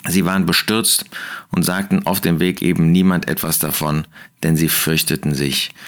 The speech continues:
Wunderbar, dass für uns das kein, keine Situation der Furcht mehr sein muss. Wir wissen, dass der Jesus auferstanden ist. Wir wissen, was, ähm, geschehen ist mit ihm und dass er in der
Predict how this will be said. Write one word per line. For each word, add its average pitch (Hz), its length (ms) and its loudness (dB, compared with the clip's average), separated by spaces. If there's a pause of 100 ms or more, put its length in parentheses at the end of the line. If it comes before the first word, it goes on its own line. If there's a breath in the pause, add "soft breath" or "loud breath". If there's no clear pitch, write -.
(140 loud breath)
Wunderbar, 123 380 0
dass 110 160 2
für - 140 2
uns 107 200 2
das 95 180 2
kein, 104 280 2 (260)
keine 92 640 2
Situation 92 640 0
der 85 100 0
Furcht - 380 -2
mehr 78 100 -2
sein 76 260 -4
muss. 78 260 -4 (340 loud breath)
Wir 98 260 2
wissen, 92 440 0 (300 loud breath)
dass 95 160 -2
der 90 100 0
Jesus 85 280 2
auferstanden 82 680 -2
ist. 78 240 -4
Wir 101 200 2
wissen, 95 380 2 (400 loud breath)
was, - 540 -2
ähm, 85 340 0
geschehen 98 420 2
ist 87 200 0
mit 80 160 0
ihm 82 240 2
und - 180 0
dass 90 140 0
er 98 240 0
in 92 180 4
der 85 200 -2